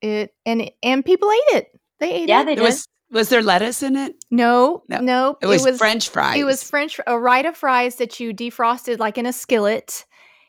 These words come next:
Speaker 1: and then, and added
Speaker 3: Oh.
Speaker 1: Russian dressing to it. And, and then I think you tossed that with something crunchy. I think there was celery or something to give it crunch.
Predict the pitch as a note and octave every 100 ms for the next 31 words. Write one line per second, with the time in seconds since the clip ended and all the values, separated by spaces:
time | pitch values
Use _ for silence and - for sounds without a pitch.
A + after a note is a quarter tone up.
0 | _ - A#3 G#3+ G#3+ G#3 - A3 - A3
1 | A3 A3+ G3 A3+ B3 E4 D#4 A#3+ G#3 -
2 | A3+ G#3 - G#3+ G3 G#3+ - - - _
3 | _ _ _ _ _ - A#3 A#3 A3+ A#3
4 | A3+ G#3+ - A3+ A#3 A#3 A3 A3+ A#3+ A3+
5 | A#3 - - A#3 B3 - A#3+ A3+ - G#3+
6 | - - C4+ B3+ A3 - G3+ G3+ F#3+ F#3+
7 | F#3+ G#3+ G#3+ F#3+ F#3+ F3+ - - - -
8 | F#3+ G3 G3 F#3+ - D#4 C#4 A#3 G3+ G3
9 | G3 - _ G3+ F#3 - G3+ F3+ - -
10 | -